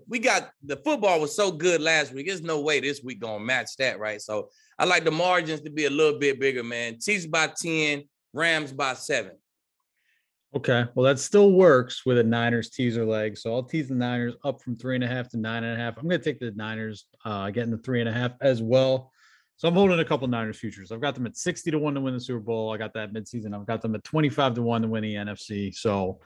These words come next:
Speaker 2: gotta hope that they win this third time, I will say. So there's kind of this thing out there that,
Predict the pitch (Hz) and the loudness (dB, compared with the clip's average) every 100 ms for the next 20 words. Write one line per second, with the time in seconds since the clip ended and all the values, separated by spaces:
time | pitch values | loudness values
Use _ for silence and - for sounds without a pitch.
0 | _ _ _ _ _ _ _ 131 180 170 | _ _ _ _ _ _ _ 4 6 8
1 | 160 160 156 151 139 147 143 131 160 147 | 6 6 4 4 4 2 0 0 2 2
2 | 131 147 135 127 120 135 139 - 139 135 | 0 -4 -2 -2 0 0 0 -2 0 2
3 | 127 127 - 123 139 131 196 214 202 202 | 0 -2 -4 -4 -4 -4 -4 -2 2 0
4 | 196 - 196 185 185 190 185 160 135 123 | 0 -6 -4 -4 -6 -6 -2 0 0 -2